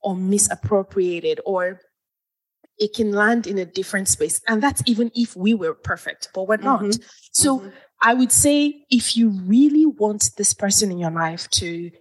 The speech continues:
Speaker 1: be married, or in this case, what we are experiencing is to have children.
Speaker 2: Mm-hmm.
Speaker 1: Um, if you really want that, passionately communicate that to God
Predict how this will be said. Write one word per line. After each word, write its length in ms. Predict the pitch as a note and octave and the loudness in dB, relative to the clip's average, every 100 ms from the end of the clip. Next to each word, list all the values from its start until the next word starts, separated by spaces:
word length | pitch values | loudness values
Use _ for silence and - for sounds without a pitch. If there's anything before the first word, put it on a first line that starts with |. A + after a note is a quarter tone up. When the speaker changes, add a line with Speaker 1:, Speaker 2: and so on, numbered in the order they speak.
| _ _ - | _ _ -6
Speaker 1:
be 180 | F3+ | -2
married, 640 | E3+ E3+ D#3+ D3+ C#3 - - - | -2 -2 -4 -4 -4 -4 -8 -4
or 240 | F3+ F3+ | -2 -2
in 160 | G3+ F#3+ | -4 0
this 180 | G#3+ | 0
case, 320 | - F3+ E3+ - | 0 -4 -8 -4
what 220 | G3+ G#3 _ _ _ - | -4 -4 _ _ _ -8
we 300 | D#3+ G3+ G3 | 0 2 2
are 140 | - | 0
experiencing 800 | D#3+ - - F3 F3 F3 F3+ F3 | 0 -4 -2 -2 -4 -4 -6 -4
is 260 | D#3+ D#3+ | -4 -4
to 160 | - E3 | -4 -6
have 320 | - E3 E3 | -4 -4 -2
children. 600 | - - D#3+ D#3 E3+ G3 - - - - | -2 -2 -4 -8 -4 -4 -6 -18 -14 -8
Speaker 2:
Mm-hmm. 120 | F#3+ | 0
Speaker 1:
Um, 480 | F#3 F3+ F3 E3+ F3 _ | 2 2 -2 -6 -12 _
if 180 | A3 G#3+ | -4 -2
you 80 | A3+ | 2
really 220 | B3 C4 | 4 2
want 260 | G#3 G3 F#3 | 2 -2 -2
that, 160 | E3 - _ | -4 -6 _
passionately 600 | - B3+ B3 B3 A#3 A3+ | -4 0 0 2 0 0
communicate 480 | A3 F3 F3 - - | -2 -4 -10 -8 -6
that 180 | F3 F3 | -4 -4
to 100 | - | -4
God 240 | F3+ E3+ | -6 -8